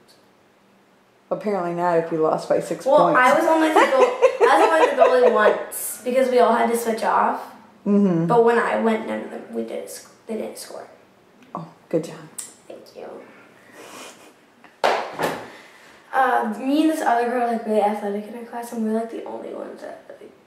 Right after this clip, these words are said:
Speaker 2: ran a lot. And so we, like, kick it to each other. Uh, she's the one.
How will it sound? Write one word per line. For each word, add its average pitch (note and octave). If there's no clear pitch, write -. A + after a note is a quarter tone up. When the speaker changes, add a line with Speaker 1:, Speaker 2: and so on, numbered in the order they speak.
Speaker 2:
ran -
a -
lot. C#4
And A3
so G#3+
we, G#3+
like, G#3
kick G3+
it -
to A3
each A3
other. A3+
Uh, C4
she's -
the -
one. A3+